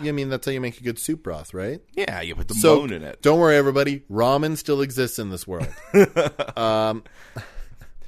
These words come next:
Speaker 2: So maybe our, maybe our bodies would just evolve to be more, like, being able to sustain off of
Speaker 1: Yeah, yeah. We,
Speaker 2: more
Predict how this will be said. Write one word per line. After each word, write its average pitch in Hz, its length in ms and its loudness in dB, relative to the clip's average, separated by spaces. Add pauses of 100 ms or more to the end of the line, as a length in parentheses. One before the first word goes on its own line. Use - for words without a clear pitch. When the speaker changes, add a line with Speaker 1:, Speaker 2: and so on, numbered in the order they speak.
(120)
Speaker 2:
So 147 140 -4
maybe 175 180 4
our, 185 80 2
maybe 127 300 0
our 139 80 2
bodies 110 340 -2
would 95 140 -10
just 95 300 -2
evolve 87 520 -6
to 92 240 -6
be 90 180 -10
more, 78 680 -10
like, 82 380 -12
being 107 180 -4
able 95 180 -4
to 90 60 -14
sustain 87 560 -8
off 80 260 -6
of 76 440 -14
Speaker 1:
Yeah, 165 200 2
yeah. 123 220 2
We, 120 160 0
Speaker 2:
more 104 220 2